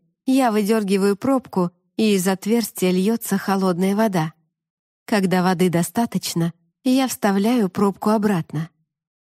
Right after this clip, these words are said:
Дуру не теряет времени даром. Она бросает мне кусок мыла со сладким ароматом, и я намыливаю волосы и тело. Хочется выпустить крылья и помыть их,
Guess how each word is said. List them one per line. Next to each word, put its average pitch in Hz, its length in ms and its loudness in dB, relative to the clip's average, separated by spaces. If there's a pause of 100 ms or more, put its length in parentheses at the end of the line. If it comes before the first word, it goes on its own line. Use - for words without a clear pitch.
(460)
Дуру 190 360 2
не 185 180 2
теряет 196 480 0
времени 175 360 2
даром. 175 380 -2 (460)
Она 294 220 2
бросает 220 500 0
мне 214 200 2
кусок 214 420 -2
мыла 233 280 2
со 190 160 -2
сладким 190 520 0
ароматом, 185 540 0 (260)
и 233 60 2
я 240 240 4
намыливаю 196 680 2
волосы 208 560 0
и 233 40 -2
тело. - 440 -4 (760)
Хочется - 560 -2
выпустить 202 560 -2
крылья 214 480 0
и 180 60 -2
помыть 220 480 0
их, - 200 -4